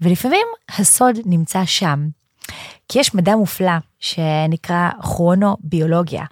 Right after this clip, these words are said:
איך אנחנו מתפקדים באופן מיטבי או לא מיטבי,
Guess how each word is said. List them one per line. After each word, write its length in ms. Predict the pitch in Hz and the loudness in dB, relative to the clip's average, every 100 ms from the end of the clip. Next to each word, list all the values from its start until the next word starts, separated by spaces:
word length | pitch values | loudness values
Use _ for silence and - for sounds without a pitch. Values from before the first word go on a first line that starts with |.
| _ - - _ - | _ -20 -20 _ -2
איך 240 | 202 - - | -2 0 -2
אנחנו 540 | 170 165 170 180 170 160 | 0 2 0 0 0 0
מתפקדים 640 | 180 - 160 - 156 233 208 | -2 -4 -6 -6 -4 -2 0
באופן 280 | 170 - | -2 0
מיטבי 440 | 156 156 - 180 247 | -2 -2 -4 -4 -2
או 60 | |
לא 120 | 165 165 | -2 -2
מיטבי, 420 | 190 - 247 | -2 -4 -6